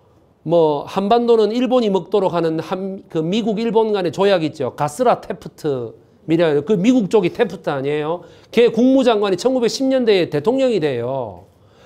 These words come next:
지금도 유명한 일화가 그 옛날에 테프트가 말이야 하는 게 있어요. 정치학과 교수들이.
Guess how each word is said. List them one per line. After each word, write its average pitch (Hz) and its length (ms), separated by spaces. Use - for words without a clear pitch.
지금도 262 420
유명한 214 400
일화가 185 640
그 180 340
옛날에 202 380
테프트가 208 500
말이야 147 420
하는 147 180
게 127 100
있어요. 107 600
정치학과 151 440
교수들이. 104 760